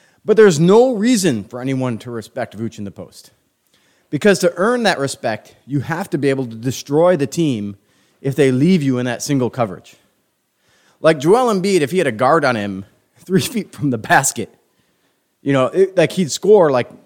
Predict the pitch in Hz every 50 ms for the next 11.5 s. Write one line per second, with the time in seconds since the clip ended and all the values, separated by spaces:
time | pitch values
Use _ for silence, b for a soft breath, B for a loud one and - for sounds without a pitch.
0 | - _ - 135 131 113 - 127 131 143 147 165 170 170 160 143 127 - - 143
1 | 131 117 113 107 120 131 123 - 92 78 78 - - _ _ _ _ _ _ _
2 | _ _ _ _ _ - 147 156 147 208 247 - - 202 175 - - 208 214 202
3 | 196 190 185 185 185 - - 214 233 269 240 - 233 202 - 127 95 78 76 -
4 | _ _ _ _ _ _ _ _ _ _ _ _ _ _ - 143 160 175 165 160
5 | 165 - 208 220 226 214 202 196 - - - 151 165 185 - - - 131 120 120
6 | 123 131 131 127 139 127 - 147 156 170 175 156 170 196 220 220 - - 190 214
7 | 240 294 262 - - 123 - _ _ _ _ _ _ _ _ _ _ _ _ _
8 | _ _ 143 147 156 147 180 202 208 - 160 101 85 - _ _ _ _ _ _
9 | _ _ _ _ _ _ _ _ - 147 160 165 156 196 190 190 240 254 - 254
10 | 254 - 196 208 208 208 196 175 143 160 135 - - 165 165 170 160 147 135 110
11 | 120 120 - - 107 90 - _ - _